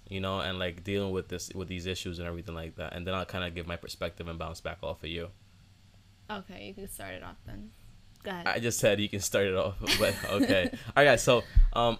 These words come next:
Speaker 1: I met, um, Ada a long time ago. It's been about, like, two and a half years now. And when I first met her, I had this job at my school, right?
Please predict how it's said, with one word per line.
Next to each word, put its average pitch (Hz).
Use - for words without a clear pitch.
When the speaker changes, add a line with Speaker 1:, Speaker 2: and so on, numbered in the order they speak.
Speaker 1:
I 117
met, 123
um, 117
Ada 104
a -
long 104
time 98
ago. 92
It's 90
been 98
about, 92
like, 87
two 95
and 90
a 87
half 90
years 92
now. 82
And 92
when 113
I 110
first 131
met 113
her, 101
I 98
had 107
this 104
job 95
at 90
my 87
school, 92
right? 90